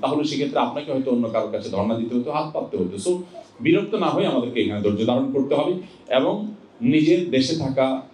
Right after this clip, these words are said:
রক্ত সম্পর্কে আত্মীয়দেরকে ভুললে চলবে না। এই জায়গাটাতে আমাদের খুব ভালো করে মনোযোগী হতে হবে। অনেকে আছেন প্রবাসী এসে একটা সময় নিজের ভাই বোন, আত্মীয় স্বজন যারা আছেন তাদেরকে আর মনে রাখেন না, তারা এসে তাদেরকে ভুলে যান।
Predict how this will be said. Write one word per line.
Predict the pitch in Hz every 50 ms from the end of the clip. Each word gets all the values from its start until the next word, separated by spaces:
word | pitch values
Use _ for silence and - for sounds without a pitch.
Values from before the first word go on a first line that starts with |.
| - - - -
রক্ত | 127 127 123 - 160
সম্পর্কে | 151 151 147 139 127 135 131 117 -
আত্মীয়দেরকে | 127 110 - - - 120 113 117 110 104 104 110 104 104 - 110
ভুললে | 120 123 127 123 123 120 120
চলবে | 120 - - 104 95 98 92 90 92
না। | 87 - 98 98 90 - - - -
এই | 143 175
জায়গাটাতে | 165 147 135 127 127 135 139 135 147
আমাদের | 135 127 123 123 127 120 117 -
খুব | 117 - 98
ভালো | 98 98 104 104 95
করে | 90 85 -
মনোযোগী | - 104 95 95 95 95 104 113
হতে | 123 - - 160
হবে। | 151 143 160 170 170 - - - - -
অনেকে | - 180 214 220 208 202
আছেন | 160 156 160 165 165 160
প্রবাসী | 156 143 147 147 147 156 156
এসে | 143 - 147 147 147 - - - - -
একটা | 131 123 123 139 135
সময় | 135 135 135 135
নিজের | 127 123 120 117 113 113 - - - - - - - - -
ভাই | - 107 110 113 117
বোন, | 113 110 110 107 104 104 104 - - - - - - - - - - - - - -
আত্মীয় | - 127 - - - 131
স্বজন | - - 117 113 113 110
যারা | 107 104 104
আছেন | 101 101 101 - 180 175 -
তাদেরকে | 123 113 107 104 104 101 92 87 82 82 - - - _
আর | - 123 117 107
মনে | 104 104 117 135 151 -
রাখেন | 110 98 98 - 92 90
না, | 85 90 90 -
তারা | - 117 113
এসে | 104 98 - 107
তাদেরকে | 98 92 90 92 90 - - - - -
ভুলে | 127 127 120 -
যান। | - - -